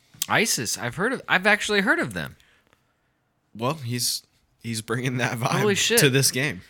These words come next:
Speaker 1: Dude, it's weird. You hang, like, you hang around in, like, subreddits of, like, metal bands and shit.
Speaker 2: You pick up on some strange ones.
Speaker 1: You hear some stuff, and you're like, "What the fuck is it?" And my, uh, Job for a Hobo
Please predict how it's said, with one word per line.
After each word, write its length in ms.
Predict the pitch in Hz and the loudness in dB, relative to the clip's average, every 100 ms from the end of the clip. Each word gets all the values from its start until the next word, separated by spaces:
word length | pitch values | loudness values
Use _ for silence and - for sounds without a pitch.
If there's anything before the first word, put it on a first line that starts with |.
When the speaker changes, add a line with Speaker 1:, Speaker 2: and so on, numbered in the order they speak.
| - - | -20 -12
Speaker 1:
Dude, 140 | - 180 | 0 0
it's 160 | 180 | 0
weird. 240 | 175 190 180 | 2 2 4
You 60 | |
hang, 260 | 180 190 151 | 2 0 0
like, 280 | 160 143 120 117 _ - - _ | -2 -2 -4 -18 _ -20 -20 _
you 80 | 160 | -4
hang 100 | 160 | -2
around 260 | 135 127 | 0 0
in, 80 | 123 | 0
like, 140 | 117 101 | -2 -2
subreddits 600 | - 113 107 107 104 - | -2 -2 0 0 0 -4
of, 80 | 95 | -4
like, 180 | 92 85 | -4 -2
metal 220 | 98 98 | -4 -4
bands 360 | 92 98 98 | -4 -4 -4
and 100 | 95 | -6
shit. 400 | - 104 98 95 _ - - - | -4 -2 -4 -6 _ -20 -20 -8
Speaker 2:
You 120 | 131 | -6
pick 160 | 127 131 | -2 -2
up 100 | 117 | -2
on 100 | 113 | -4
some 180 | - 98 | -6 -6
strange 340 | - 113 104 | -4 -4 -4
ones. 320 | 113 117 - - | -4 -6 -6 -2
Speaker 1:
You 140 | 196 | 0
hear 160 | 214 170 | 2 2
some 180 | - | 0
stuff, 420 | 127 - 127 113 127 | -4 -2 0 0 -2
and 100 | 131 | -4
you're 140 | 131 | -2
like, 200 | 123 113 | -2 -4
"What 120 | - | -10
the 80 | - | -18
fuck 280 | - - - | -18 -18 -18
is 140 | - | -18
it?" 100 | - 135 147 - - - - - - | -14 -12 -10 -10 -10 -10 -10 -12 -16
And 100 | - | -8
my, 100 | 143 | -4
uh, 720 | 143 165 160 143 127 113 107 104 - - 117 _ 120 | -2 2 2 2 2 0 -2 -6 -12 -20 -20 _ -4
Job 360 | 143 151 165 | 2 2 2
for 140 | - 165 | 0 -2
a 60 | |
Hobo 560 | 104 113 123 143 170 | 0 0 0 0 0